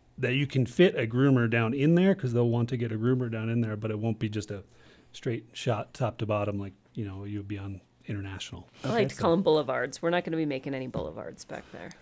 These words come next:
Speaker 3: <laughs> Okay. What's the timeline here? Um, when are we gonna start skiing back in, uh, the T O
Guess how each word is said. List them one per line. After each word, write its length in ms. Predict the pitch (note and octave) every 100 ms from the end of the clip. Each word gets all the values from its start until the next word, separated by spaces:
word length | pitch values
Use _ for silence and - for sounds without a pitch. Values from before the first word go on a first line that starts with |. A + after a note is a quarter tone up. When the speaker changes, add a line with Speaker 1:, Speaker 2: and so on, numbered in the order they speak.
| -
Speaker 3:
<laughs> 160 | - B2+
Okay. 280 | A#2 G#2+ C3 - - -
What's 160 | D3 E3+
the 100 | G#3+
timeline 520 | - C#3+ G#3+ C3+ A2
here? 320 | G#2+ A2 G2+ -
Um, 260 | A#2 A2 A2
when 160 | C3
are 60 | C#3+
we 100 | C#3
gonna 140 | C3
start 340 | A#2+ C#3+ C3+ -
skiing 320 | - C#3+ F#3
back 360 | A#2+ G#2 - - - -
in, 220 | A#2 A2+ A2+
uh, 160 | G#2+
the 80 | G#2
T 260 | - B2 A2
O 300 | G#2+ G#2+